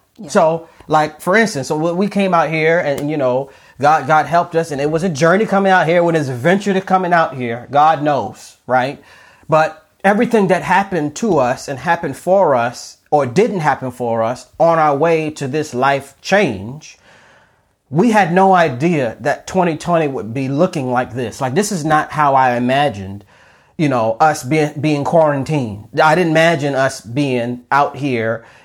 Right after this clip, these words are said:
Speaker 2: and then not only away from everybody, but also quarantined like everybody else. Like, what does quarantine mean? That's something from a movie. But it became a real thing. Like, social distancing is a real, it's a real terminology that's gonna be in dictionary.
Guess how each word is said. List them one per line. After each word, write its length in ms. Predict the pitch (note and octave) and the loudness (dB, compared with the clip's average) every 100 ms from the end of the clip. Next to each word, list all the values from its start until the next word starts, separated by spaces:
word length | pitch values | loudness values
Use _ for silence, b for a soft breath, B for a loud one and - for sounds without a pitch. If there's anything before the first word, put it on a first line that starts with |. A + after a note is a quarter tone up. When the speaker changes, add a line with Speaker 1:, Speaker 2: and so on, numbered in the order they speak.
| B | B
Speaker 2:
and 180 | C#3+ C#3 | -4 -2
then 260 | C3 C3 C3 | -2 -2 -2
not 220 | C#3+ F#3 | 0 2
only 300 | F3+ E3 D3 C#3+ | 2 2 2 0
away 340 | C3 D3+ G3+ | 2 4 2
from 180 | G3+ C#3 | 0 -2
everybody, 440 | B2+ A2 A#2 A#2 | -2 0 0 0
but 140 | A2 C3+ | 0 2
also 340 | D#3+ D#3+ C#3+ | 2 2 -4
quarantined 640 | - D#3+ D3 C#3 F3 D3+ C3+ | 0 2 2 0 0 0 0
like 160 | B2+ | 0
everybody 400 | C3 B2+ A#2+ A2+ | 0 0 0 0
else. 440 | A#2 B1+ - - - b b - | -2 -4 -12 -20 -20 b b -2
Like, 120 | C#3 | 2
what 120 | F3+ | 2
does 80 | F3+ | 2
quarantine 540 | - F3+ D#3 D3 D#3 D3 | 0 0 0 0 0 0
mean? 220 | C#3+ A2 | -2 0
That's 160 | D3 | 0
something 160 | F3+ D3 | -2 -4
from 120 | C#3+ | -2
a 60 | B2 | 0
movie. 460 | C3+ D#3+ G#2 G2 - | 0 0 -2 -12 -12
But 260 | A2 C#3+ - b b - | -4 -4 -6 b b -6
it 100 | D#3 | -4
became 320 | E3 G3 E3+ | 0 0 2
a 80 | D3+ | 2
real 600 | D3 F3+ F#3 D#3+ D3+ D3+ | 2 4 4 2 -2 -6
thing. 400 | - G3 D3+ G#2 | -2 0 0 -4
Like, 280 | A#2 C#3+ C#3 b b | -2 -2 -2 b b
social 520 | - - G#3 G3+ F#3 | -16 0 0 2 -2
distancing 600 | C3 F#3 F#3 C#3+ - D3 | 0 0 0 -8 -4 -4
is 140 | C3+ B2 | -2 -2
a 80 | C3 | -2
real, 560 | C#3 D#3+ D#3 D3 C#3+ - | 2 4 4 2 -2 -2
it's 180 | C#3 D3 | -2 0
a 60 | |
real 260 | C#3 F3 E3+ | 2 2 0
terminology 680 | - F3 D#3+ C#3+ D#3 D3+ B2+ | 0 0 2 2 2 2 0
that's 100 | B2+ | -2
gonna 160 | D3+ | -2
be 80 | C#3+ | -2
in 100 | C3 | -2
dictionary. 520 | C#3 D#3+ B2 G#2 - | -2 -2 -6 -10 -14